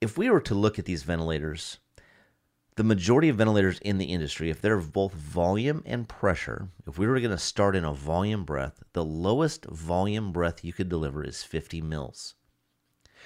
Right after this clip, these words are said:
And this is where I've seen this happen over and over. I think there's definitely an, a, a, an area of concern when I look at flight crews in general. We don't feel comfortable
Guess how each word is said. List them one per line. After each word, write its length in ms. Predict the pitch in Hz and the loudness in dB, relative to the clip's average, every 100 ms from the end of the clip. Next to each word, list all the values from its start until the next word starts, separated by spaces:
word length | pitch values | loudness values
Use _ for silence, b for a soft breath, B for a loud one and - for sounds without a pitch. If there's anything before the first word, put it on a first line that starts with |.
| B | B
And 140 | 90 113 | 0 2
this 140 | - | 2
is 160 | 214 135 | 0 2
where 200 | 113 110 | 6 6
I've 220 | 98 85 | 6 2
seen 360 | - 104 101 | -4 -4 -2
this 200 | 92 85 | -2 -4
happen 340 | - 80 78 80 | -2 -2 -2 -6
over 280 | 71 76 76 | -6 -6 -4
and 80 | |
over. 400 | 76 73 69 85 - B B B | -4 -6 -10 -14 -18 B B B
I 100 | - | -4
think 220 | 98 156 156 | -2 -2 2
there's 260 | 135 92 | 2 2
definitely 520 | - 113 - 123 120 | 2 2 2 -2 -2
an, 200 | 82 87 73 | -2 -4 -4
a, 260 | 78 73 - | -6 -6 -4
a, 240 | 78 71 b b b b b _ _ _ _ _ | -6 -6 b b b b b _ _ _ _ _
an 120 | - - | -12 -2
area 460 | 117 127 135 123 - | 4 6 6 4 2
of 540 | 95 90 82 78 - _ _ _ _ _ _ - - _ _ _ _ _ _ _ _ | 2 2 2 -4 -16 _ _ _ _ _ _ -14 -14 _ _ _ _ _ _ _ _
concern 880 | - 85 73 - - 92 78 73 76 | -10 -8 -6 -6 0 0 0 -2 -6
when 240 | - 80 80 | -6 -2 0
I 120 | 101 | 0
look 400 | 113 104 104 - | 0 0 0 2
at 220 | 85 - | -2 -2
flight 340 | - 92 87 - | -8 0 0 0
crews 300 | - 92 90 | -4 -4 -2
in 120 | 85 | -4
general. 480 | 78 73 69 69 87 _ b b b b b b b b _ _ - | -4 -4 -6 -8 -12 _ b b b b b b b b _ _ -8
We 140 | 92 | 0
don't 240 | 101 120 107 | 6 4 4
feel 180 | 127 | 0
comfortable 640 | 107 - 104 - - 67 76 | 0 0 -4 -4 -10 -10 -12